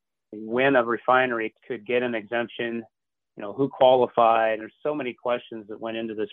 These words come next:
program. Where it stands now, the Supreme Court basically ruled in favor of the refiners and said that E P A could not, could not limit what it did on this exemptions program necessarily. And where we stand now,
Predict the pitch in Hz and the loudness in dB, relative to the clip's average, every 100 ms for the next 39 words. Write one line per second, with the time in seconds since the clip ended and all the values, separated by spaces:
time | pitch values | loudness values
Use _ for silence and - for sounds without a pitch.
0 | - 123 113 107 104 104 98 _ _ _ | 0 2 2 2 -2 -4 -6 _ _ _
1 | _ _ - - 120 165 143 - - 139 | _ _ -20 -6 2 4 4 0 -2 -2
2 | 127 107 120 127 110 - 110 147 127 - | -2 -4 -2 0 -2 -8 -8 -4 -4 -2
3 | 131 120 107 123 131 120 113 117 104 - | 0 0 0 -2 -2 -4 -4 -4 -4 -2
4 | 120 117 107 101 95 120 123 117 107 104 | -2 0 -2 -6 -4 -2 0 0 -2 -6
5 | - _ _ _ _ _ _ _ - 120 | -10 _ _ _ _ _ _ _ -10 -8
6 | - 127 117 110 120 - 117 117 117 - | 0 2 2 2 0 0 4 6 6 2
7 | 123 113 113 113 123 - 147 123 120 110 | -6 -2 0 0 -2 -4 0 4 4 4
8 | 113 123 120 104 _ _ - - _ - | 2 0 0 -4 _ _ -20 -20 _ -20
9 | _ _ 107 110 117 107 101 120 117 107 | _ _ -6 2 4 2 4 6 6 2
10 | 107 - 113 101 117 113 104 - 123 117 | -6 -8 -10 -4 -4 -4 -10 -4 2 2
11 | 110 107 104 - - 123 120 104 104 101 | 2 -4 -6 -8 -4 2 2 2 0 -2
12 | 104 - - 139 170 165 139 160 156 143 | -6 -12 -2 2 2 0 0 2 2 2
13 | 143 | 2